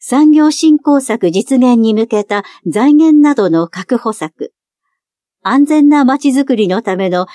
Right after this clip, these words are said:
社会基盤整備方針と防犯施策、多様な学びの場の確保策と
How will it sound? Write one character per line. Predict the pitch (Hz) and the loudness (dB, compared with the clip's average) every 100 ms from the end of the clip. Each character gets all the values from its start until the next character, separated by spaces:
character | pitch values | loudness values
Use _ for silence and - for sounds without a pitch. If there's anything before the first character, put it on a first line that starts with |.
| - | -20
社 | - 214 | -10 -10
会 | 214 294 285 | -2 0 0
基 | - 254 | -2 -2
盤 | 269 262 | -2 -2
整 | 269 254 | -2 -2
備 | 226 226 | -2 -4
方 | - 208 | -2 -4
針 | - 160 156 | -2 -4 -2
と | 156 147 | -4 -6
防 | 131 240 269 | -4 -4 -2
犯 | 269 247 | -2 -2
施 | - - | -4 -8
策、 | - - - - _ _ _ _ _ _ _ _ _ _ _ _ _ | -8 -12 -14 -14 _ _ _ _ _ _ _ _ _ _ _ _ _
多 | 220 | -2
様 | 240 294 302 | 2 2 2
な | 294 254 | 2 2
学 | 240 262 | 2 0
び | 262 247 | 0 0
の | 247 | 0
場 | 233 | -2
の | 226 226 | -4 -4
確 | 226 247 254 | -6 -6 -6
保 | 254 | -6
策 | 247 202 - | -8 -10 -8
と | 170 | -8